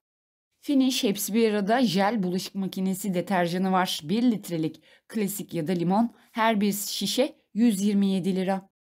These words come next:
Nescafe Gold krema ekonomik paket seksen gramlık paket fiyatı da yirmi yedi lira.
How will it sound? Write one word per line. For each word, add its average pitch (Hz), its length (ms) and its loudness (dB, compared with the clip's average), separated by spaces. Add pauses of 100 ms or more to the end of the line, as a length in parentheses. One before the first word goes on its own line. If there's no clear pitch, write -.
(340)
Nescafe 247 540 4
Gold 247 380 2
krema 208 360 -2
ekonomik 190 580 -2
paket 170 520 -4
seksen 247 480 2
gramlık 185 460 2
paket 214 460 -4
fiyatı 165 360 -6
da 220 40 -2
yirmi 190 360 -2
yedi 160 300 -2
lira. 180 360 -4